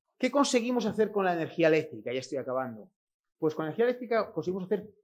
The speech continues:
todo, todo, prácticamente todo. Conseguimos mover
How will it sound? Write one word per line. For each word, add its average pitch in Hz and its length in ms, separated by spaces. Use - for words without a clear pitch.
todo, - 420
todo, 226 380
prácticamente 196 460
todo. 135 340
Conseguimos 147 480
mover 185 580